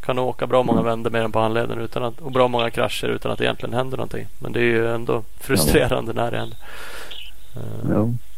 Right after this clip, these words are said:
Speaker 1: mm, mm. Ja. Om vi bara, eh,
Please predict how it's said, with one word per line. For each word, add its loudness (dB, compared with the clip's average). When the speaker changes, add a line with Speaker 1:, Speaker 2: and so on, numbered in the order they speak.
Speaker 1:
mm, -4
mm. -6
Ja. -6
Om 4
vi 4
bara, 8
eh, -2